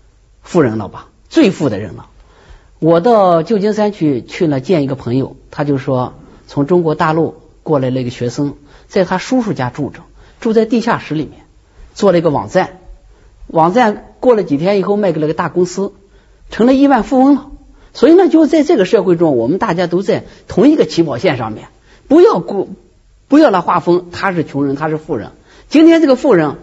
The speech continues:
过两天呢，经营不好，可能破产了，变成一个穷人了。所以这个穷人和富人离得近一点，社会资源，呃，交通方方面面的都，都可以享，享受。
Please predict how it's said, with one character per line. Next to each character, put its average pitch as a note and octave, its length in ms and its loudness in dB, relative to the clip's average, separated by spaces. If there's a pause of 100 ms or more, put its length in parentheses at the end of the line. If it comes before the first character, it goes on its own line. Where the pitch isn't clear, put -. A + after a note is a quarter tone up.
(300)
过 D4+ 140 2
两 G3+ 160 2
天 B3 160 0
呢， A3+ 80 0
经 B3 180 0
营 B3 140 0
不 C#4+ 80 -2
好， D#3+ 160 0
可 D3 140 -6
能 F#3+ 80 -4
破 F#4 160 0
产 B2+ 180 -10
了， - 120 -20 (200)
变 C4+ 140 0
成 G3+ 100 0
一 G#3+ 60 0
个 G3+ 80 2
穷 E3 200 0
人 D3 120 2
了。 E2+ 160 -12 (420)
所 B3 140 2
以 D#4 80 6
这 D#4 80 2
个 A3+ 80 2
穷 A3 240 2
人 B3+ 140 2
和 A#3+ 100 2
富 A#3 180 -2
人 A#2+ 220 -2 (260)
离 G3 220 0
得 A3+ 100 4
近 A3+ 260 4
一 A2 60 -6
点， - 220 -16 (480)
社 A#3 240 2
会 G#3 140 0
资 A3+ 200 -2
源， A2+ 220 -2 (480)
呃， A#2+ 480 -4 (1400)
交 G3+ 200 4
通 G#3 300 -2 (220)
方 F3+ 220 2
方 E3+ 140 0
面 E3+ 140 2
面 C3+ 220 0
的 F#2+ 160 -10 (320)
都， D3+ 100 2
都 D3 200 0
可 D#3 200 -4
以 D3+ 80 2
享， C3 240 -6
享 B2 220 -6
受。 - 180 -6